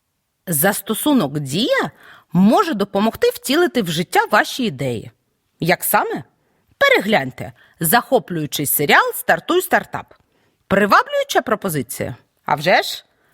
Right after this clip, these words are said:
А чи добре підростаюче покоління знає діючі закони? В останніх реченнях я використала активні дієприкметники теперішнього часу. Упевнена, що ви зловили помилки. Якщо ні,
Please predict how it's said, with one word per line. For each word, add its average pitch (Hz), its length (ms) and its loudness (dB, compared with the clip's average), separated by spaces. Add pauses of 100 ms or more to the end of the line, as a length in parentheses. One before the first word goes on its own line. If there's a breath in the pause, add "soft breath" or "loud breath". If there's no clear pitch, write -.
(180)
А 285 120 0
чи - 160 -4
добре 480 400 2
підростаюче 403 720 0
покоління 330 720 2
знає 285 360 2
діючі 214 480 -2
закони? 202 500 -2 (600)
В 160 80 -2
останніх 185 480 0
реченнях 330 540 -4 (400 soft breath)
я 175 400 2
використала 247 720 0
активні 202 580 0
дієприкметники 370 800 -2
теперішнього 277 720 0
часу. - 460 -6 (480)
Упевнена, 208 600 2 (400 soft breath)
що - 300 -2
ви 349 340 2
зловили 269 480 2
помилки. 131 600 -6 (480)
Якщо 165 340 -2
ні, 202 240 0